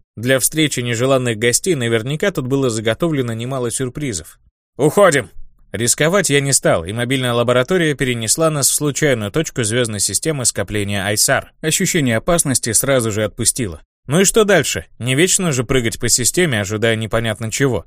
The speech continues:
Как выйти на контакт с местными обитателями? Я задал этот вопрос вслух. "Эфир чист, переговоров не фиксируется, на локаторе звездолётов Империи нет. Обитаемых колоний в скоплении Айсар, похоже, тоже нет", выдал информацию к размышлению Герд Желтов.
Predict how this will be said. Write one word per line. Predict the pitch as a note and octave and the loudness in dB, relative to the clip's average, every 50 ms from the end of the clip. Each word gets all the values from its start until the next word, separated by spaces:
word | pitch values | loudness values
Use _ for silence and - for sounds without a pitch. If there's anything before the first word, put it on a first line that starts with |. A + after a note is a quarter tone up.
| _ _ - | _ _ -2
Как | - F3+ E3+ - - | 0 0 0 2 2
выйти | B2+ C#3+ C#3 - B2+ | 0 0 2 2 0
на | A#2 A2+ | 0 -2
контакт | - A#2 A2 A2 - F3+ F#3+ - - | 0 0 -2 0 0 -2 -2 0 0
с | - - - | 0 0 2
местными | C#3 D3 D3 - - C#3+ C#3 C#3 | 2 0 -2 -2 -2 -4 -2 -2
обитателями? | C3+ C3+ C3+ D3+ - G#3 F#3+ - - A2+ G2 F2 D#2 - - _ - | -2 0 0 0 2 2 0 0 0 -4 -4 -6 -8 -12 -16 _ -6
Я | - C3+ E3+ D#3+ C#3+ | -2 2 2 4 4
задал | B2 C#3+ D3+ C#3 B2+ A#2+ A2+ | 4 2 2 2 2 0 0
этот | G#2+ - G#2 F#2+ | 0 -4 -6 -4
вопрос | G#2+ G#2 G#2 - B2 A2+ - | -2 -2 0 0 0 0 0
вслух. | - - - - B2+ F#2+ - - - - _ _ _ _ _ - | 0 -2 -2 -2 -4 -4 -6 -10 -20 -20 _ _ _ _ _ -8
"Эфир | A#2 B2+ - G3 A#3 A3+ | -6 -2 0 0 0 0
чист, | E3+ - A3+ B3+ B3 - - - - - | 0 0 0 0 0 0 2 2 2 2
переговоров | C3 B2+ A#2+ C3+ C#3+ F#3 G#3 F#3 - - | 2 2 4 4 4 6 4 4 2 0
не | D3 C3+ | -2 -2
фиксируется, | D3+ D3+ - - G3 A3 G3 D#3 A#2+ - - G2 - - - | 0 0 0 2 2 2 2 2 2 2 0 -2 -4 -8 -8
на | G#2+ C3 C#3+ | -2 0 2
локаторе | C#3+ C3 - F3 F3+ - E3 C#3+ C3 | 2 4 4 4 2 4 4 2 2
звездолётов | A#2 A2+ B2 A2 A#2+ B2 C#3 E3 D#3+ D3+ - - | 2 0 0 0 0 2 2 2 0 0 -2 -2
Империи | B2 A#2 - B2+ D3 D3 C3 A2 | -4 -2 0 0 0 0 0 -2
нет. | F#2+ F#2 G2+ - - - - _ _ - | -2 -4 -6 -8 -10 -14 -18 _ _ -6
Обитаемых | G2 A2 C#3 E3 A#3 B3 B3+ A#3 A3 F#3 - | -4 0 0 4 6 6 6 6 4 2 2
колоний | - G#3 G#3 A3+ A#3+ A#3+ G#3 E3 | 4 4 6 6 6 4 4 2
в | - | 2
скоплении | - - E3 C#3+ F3+ F#3 F#3 E3+ E3 | 2 2 2 4 4 4 4 4 4
Айсар, | D#3+ D3 - - G3+ F3 | 4 4 4 2 2 2
похоже, | - D#3 C#3 - F3+ E3+ D#3+ F3 | 2 2 2 2 2 2 2 4
тоже | D#3+ G#3 G3 D3+ C3 A2 | 4 4 2 2 0 -4
нет", | F#2 D#2 - - - - _ _ _ _ _ - | -4 -6 -6 -8 -8 -12 _ _ _ _ _ -4
выдал | A2 D3 D#3+ D#3 D3+ C#3+ C#3+ | 0 2 4 4 4 2 2
информацию | C3 A#2+ - C#3 C#3 C3+ B2+ A2+ - - B2 A2 | 0 0 0 0 0 0 0 0 0 0 -2 0
к | - | 0
размышлению | B2+ B2 A2+ A#2+ A#2+ - - F3+ F3 D3+ A#2 G2+ G2 | 0 0 0 -2 -4 -4 -2 0 0 0 -2 -4 -4
Герд | F#2+ F#2+ A#2+ B2 A#2+ G2+ | -2 0 0 0 0 -2
Желтов. | G2+ G2 A2 A#2+ A#2 - B2 G2 - - - | -6 -4 -4 -4 -4 -2 -4 -4 -4 -8 -16